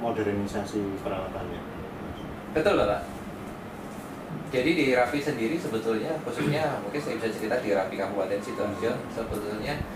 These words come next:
Speaker 2: kami sudah pada tahun sekitar dua ribu tujuh belas, dua ribu delapan belas itu, eh, sus-, mengikuti zaman.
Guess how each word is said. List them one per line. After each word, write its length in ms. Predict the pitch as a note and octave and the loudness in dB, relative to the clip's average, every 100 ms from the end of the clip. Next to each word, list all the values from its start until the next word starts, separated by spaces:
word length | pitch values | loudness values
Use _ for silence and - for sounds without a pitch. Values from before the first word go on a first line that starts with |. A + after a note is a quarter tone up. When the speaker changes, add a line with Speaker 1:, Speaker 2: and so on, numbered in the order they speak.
| - - - - - | -8 -8 -8 -2 2
Speaker 2:
kami 320 | C3 C3+ E3 | 2 2 0
sudah 640 | C3 A2+ G#2 G2+ G2 G2 G2 - - - - - - - - - - A#2 | -2 2 4 4 2 0 -4 -6 -8 -8 -8 -8 -8 -8 -8 -8 -4 2
pada 160 | A2+ | 2
tahun 400 | A2 A2+ A#2+ B2 | 4 4 4 4
sekitar 640 | - G#2 A2+ G#2+ A2 G#2+ G#2 | 0 -4 -4 0 2 2 0
dua 160 | A2+ G2+ | 2 2
ribu 380 | G2 F#2+ - G2 F#2+ - - - - - - - - - - - - - - - - - | 2 -2 -4 -4 -4 -6 -6 -6 -6 -8 -8 -6 -8 -8 -8 -8 -8 -8 -8 -8 -6 -4
tujuh 160 | - | -2
belas, 240 | A2 A2 - | 2 2 2
dua 160 | G#2 | -2
ribu 240 | G2+ G#2 F#2+ | -2 -4 -2
delapan 240 | F#2+ G#2 G2 | -2 -2 -2
belas 320 | F#2+ F#2+ - | -2 -2 -4
itu, 240 | D3 D#3 F3 - G3+ | -2 -2 -4 -6 -6
eh, 480 | G3 F#3+ F#3+ F#2+ - - | -4 -2 -4 -4 -6 -8
sus-, 160 | G#2 G2+ G#2+ | -6 -6 -4
mengikuti 400 | G#2 G#2+ G#2 G2+ | -4 -4 -4 -4
zaman. 480 | A2+ F2+ E2+ E2 | -2 -4 -4 -4